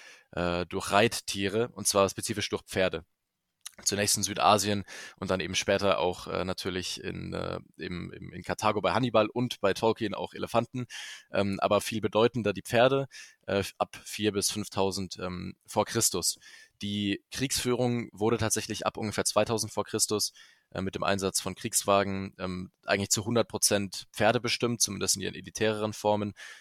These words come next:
Und die Ablösung durch, ähm, berittene agile Schützen und dann später in Europa durch Ritter und so weiter setzte eigentlich diese, diese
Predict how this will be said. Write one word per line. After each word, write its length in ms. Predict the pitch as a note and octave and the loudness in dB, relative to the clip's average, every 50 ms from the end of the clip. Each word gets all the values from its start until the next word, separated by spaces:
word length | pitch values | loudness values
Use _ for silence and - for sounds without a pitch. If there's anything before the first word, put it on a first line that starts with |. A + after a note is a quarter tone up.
| - _ | -20 _
Und 180 | _ G2 G2 - | _ -8 -4 0
die 100 | G#2+ - | 0 2
Ablösung 560 | - - A#2 G#2+ G2+ G#2 F#2+ G2+ G2+ G2 E2+ | 0 0 0 0 0 2 0 0 -4 -4 -4
durch, 320 | G2+ G2 F#2+ F#2 - - | -2 -2 -2 -2 -4 -6
ähm, 240 | F#2+ F2 F2+ F#2 F2+ | -6 -6 -6 -6 -4
berittene 420 | F2+ G2+ F#2+ G#2+ - - G#2 G2+ - | -4 -4 -4 -4 -4 -4 -2 -2 -2
agile 300 | G2+ - G#2 G2 G2+ G2+ | -2 -4 -4 -4 -2 0
Schützen 500 | - - B2+ - - - B2 A2+ A2 A2 | 2 2 4 6 6 6 6 4 0 -2
und 140 | G#2+ F#2+ | 0 0
dann 100 | G2+ F#2 | 0 0
später 340 | - - - G2 F#2 G2+ F2 | 0 0 -2 -2 0 0 -2
in 140 | - F#2 F#2+ | -2 -4 -6
Europa 340 | F2+ E2+ F#2+ F#2+ - G#2 G2 | -4 -4 -4 -4 -2 -4 -4
durch 200 | F2+ F#2 - - | -4 -6 -6 -4
Ritter 300 | G#2+ G#2 - G#2+ G2+ G2 | -4 -2 2 2 2 2
und 100 | F2+ G2 | 2 -2
so 100 | F2+ F#2 | -4 -2
weiter 280 | F#2 F#2+ F#2 G2 G2+ F#2 - - - - - _ - | -2 0 0 2 0 0 -2 -6 -20 -20 -20 _ -6
setzte 640 | - G#2+ G2+ - - - G#2+ G2+ G2 F#2+ F#2 E2+ | -2 0 4 4 4 4 4 4 4 4 4 2
eigentlich 260 | - F#2+ G2 G2 - - | 2 0 0 -2 -4 -6
diese, 440 | - F#2+ F2 F#2+ F#2+ F2+ F2+ F2+ E2+ _ - - | -6 -6 -2 0 0 0 0 -2 -4 _ -12 -10
diese 400 | F#2+ F2 F#2+ F2+ F2 F2+ F2 | -8 -6 -4 -4 -4 -4 -6